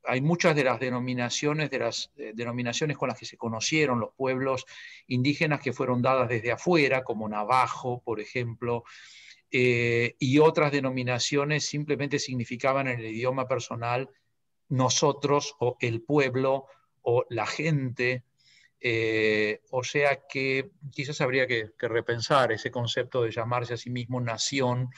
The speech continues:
eh, y, y, y no llamarse pueblo, ¿no? Eh, no sé, habría que pensarlo, pero me parece muy bien la,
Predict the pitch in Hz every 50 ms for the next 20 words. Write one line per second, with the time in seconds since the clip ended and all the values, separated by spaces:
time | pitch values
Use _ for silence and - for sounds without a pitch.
0 | - - - - - - - - _ _ - - 120 117 117 113 113 113 113 110
1 | 110 113 110 110 107 - - 127 120 120 117 117 117 113 113 - - - 123 120
2 | 120 117 120 123 123 127 151 151 - 156 151 160 156 151 - 151 139 131 - -
3 | 208 240 208 135 110 104 95 92 92 104 113 135 160 190 220 - - - 113 110
4 | 110 107 107 107 107 104 107 107 107 104 107 104 - - _ _ _ _ _ _
5 | _ _ _ _ _ _ _ _ _ _ - 123 135 135 - 160 127 113 117 131
6 | 151 151 156 143 - 139 123 - 123 110 101 101 95 - 107 107 107 117 127 -
7 | 143 131 127 127 127 120 113 104 98 101 98 101 -